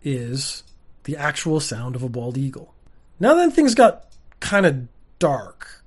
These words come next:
<laughs> I don't know why, but I'd read something earlier about the last time the guillotine was used. So I'd read a, an unrelated thing,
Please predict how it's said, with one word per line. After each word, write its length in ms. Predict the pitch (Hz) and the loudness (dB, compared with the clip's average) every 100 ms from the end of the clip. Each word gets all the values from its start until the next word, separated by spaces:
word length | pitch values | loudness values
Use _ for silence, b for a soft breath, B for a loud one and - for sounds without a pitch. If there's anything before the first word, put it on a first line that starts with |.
| - | -20
<laughs> 220 | - - B B B B - - - - - - | -20 -6 B B B B -6 -8 -8 -10 -10 -10
I 120 | 123 | -4
don't 200 | 143 202 | 2 4
know 140 | 226 240 | 8 6
why, 600 | 208 156 139 123 113 139 - - b b b b b b b b b b | 8 6 4 0 -6 -8 -12 -18 b b b b b b b b b b
but 120 | - 170 | 4 6
I'd 160 | 165 | 6
read 200 | 165 226 | 6 4
something 680 | 220 240 233 220 208 190 - | 6 2 4 4 4 2 0
earlier 840 | - 180 196 190 156 113 101 104 - - | 2 4 6 4 2 0 -6 -10 -12 -10
about 300 | 131 131 127 | -6 -4 -4
the 100 | 135 | -4
last 460 | 127 139 185 - - | -4 -4 -6 -8 -10
time 560 | - 151 147 147 139 - | -8 -4 -4 -4 -6 -8
the 160 | 131 139 | -6 -6
guillotine 680 | 127 139 156 143 - 131 | -4 -4 -2 -2 -4 -6
was 180 | 113 110 | -6 -12
used. 240 | 110 - - | -16 -14 0
So 100 | 160 | 4
I'd 100 | 220 | 8
read 140 | 311 | 8
a, 380 | 269 - 202 190 | 8 2 -6 0
an 120 | 185 | 6
unrelated 480 | 202 190 170 143 135 | 6 8 4 4 -2
thing, 200 | - | -10